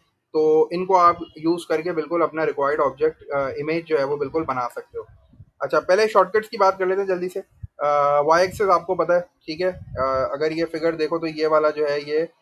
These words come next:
वाई एक्सिस है और, अ, ये जो है ये basically आपके पास एक्स एक्सिस है। For example आपके पास एक पॉइंट है वन और थ्री और उसने आपको बोला है कि इसको reflect करो in x axis। तो आप क्या करोगे, सिर्फ जो वाई वाला sign है ना वो opposite कर दोगे। तो इस वक्त वाई जो है वो प्लस थ्री है,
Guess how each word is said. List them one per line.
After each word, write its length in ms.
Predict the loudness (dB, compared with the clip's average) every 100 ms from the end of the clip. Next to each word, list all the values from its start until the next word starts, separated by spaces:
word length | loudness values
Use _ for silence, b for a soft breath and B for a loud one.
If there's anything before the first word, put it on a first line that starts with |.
| _ _ _
वाई 260 | -2 2 2
एक्सिस 300 | -2 -4 -2
है 120 | -4 -6 _ _ -4
और, 340 | 0 0 0
अ, 300 | 0 0 0
ये 300 | -2 -4 -4
जो 120 | -2
है 200 | -2 -2
ये 80 | -4
basically 400 | -6 -8 -8 -2
आपके 220 | -2 -2
पास 220 | -2 0 0
एक्स 220 | -4 -6
एक्सिस 280 | -6 -4 -4
है। 140 | -4 -8 -2
For 100 | -2
example 360 | 0 -4 0 0
आपके 200 | 0 0
पास 200 | -4 -4
एक 80 | -8
पॉइंट 360 | -6 -6 -4
है 100 | -4
वन 220 | 0 0
और 120 | -2 -6
थ्री 220 | -12 -18 _ _ _ _ _ _ _
और 140 | 0 0
उसने 200 | 0 0
आपको 200 | 2 4
बोला 180 | 4 4
है 60 |
कि 80 | 2
इसको 220 | 0 0
reflect 400 | 0 2 0 2
करो 400 | 2 2 2 -2 -8 _ _ _ _ _ -4
in 100 | -4
x 400 | -4 -6 -2 -6
axis। 380 | -6 -8 -10 -12 _
तो 60 | 2
आप 200 | 2 4
क्या 120 | 0
करोगे, 360 | 0 0 2 2
सिर्फ 300 | 2 -2 -2
जो 300 | 0 2 2
वाई 260 | 4 2 4
वाला 220 | 4 2
sign 320 | 0 -2 -4
है 60 | -2
ना 80 |
वो 160 | 2 2
opposite 360 | 2 0 -4 -4
कर 100 | -6
दोगे। 280 | -6 -8
तो 100 | -4
इस 160 | -4 -2
वक्त 140 | -2 0
वाई 340 | 2 2 2
जो 120 | 2
है 80 | 2
वो 160 | 2 -2
प्लस 480 | -6 _ -2 -2
थ्री 240 | 0 -4 -2
है, 200 | -2